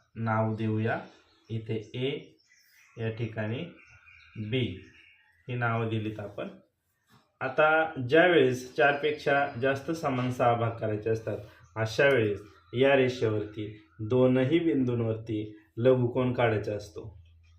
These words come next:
मग आता लघुकोन काढत असताना आपण काय करूया?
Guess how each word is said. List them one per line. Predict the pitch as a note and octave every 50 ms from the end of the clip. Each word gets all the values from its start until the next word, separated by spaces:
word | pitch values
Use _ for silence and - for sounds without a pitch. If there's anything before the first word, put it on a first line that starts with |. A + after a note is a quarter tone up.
| _ _ _ _ _ _ -
मग | A#2 B2 B2
आता | B2 D3 - - C#3+ B2+ B2+ B2+ - - - - - _ _ - -
लघुकोन | A2+ B2+ C#3 D3+ D#3+ D3+ D3 D3 - D#3+ D#3 D#3 D#3 C#3 - -
काढत | - - - - - D3 C#3 C#3 C3+ B2 -
असताना | C3+ B2+ - - C3 B2 B2 A#2+ G#2+
आपण | G#2 - - A2 A2+ - C3 B2 A#2+
काय | - B2 B2+ B2 B2+
करूया? | B2 A#2+ A2 A#2 B2 -